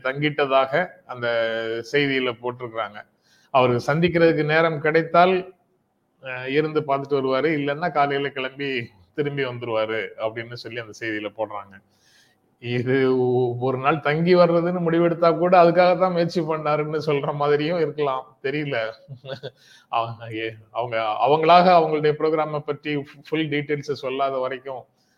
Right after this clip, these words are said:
ஊடகங்கள் வந்து ஊகங்களின் அடிப்படையில தான் செய்திகளை வெளியிட்டு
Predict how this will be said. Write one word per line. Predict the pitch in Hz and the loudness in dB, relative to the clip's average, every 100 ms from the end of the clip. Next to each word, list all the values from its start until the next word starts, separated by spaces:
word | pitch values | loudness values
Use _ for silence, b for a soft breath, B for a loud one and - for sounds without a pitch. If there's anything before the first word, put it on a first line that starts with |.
| _ | _
ஊடகங்கள் | - 139 143 135 131 127 | -2 0 0 -2 -4 -6
வந்து | 123 127 131 131 123 | -6 -6 -4 -2 -2
ஊகங்களின் | 123 160 160 156 147 139 | 0 0 0 -2 -2 -4
அடிப்படையில | 127 131 127 127 120 120 | -4 -6 -4 -4 -4 -4
தான் | 127 120 110 - | -6 -6 -10 -16
செய்திகளை | - 127 123 117 | -8 -4 -2 -2
வெளியிட்டு | 113 113 117 | -4 -4 -8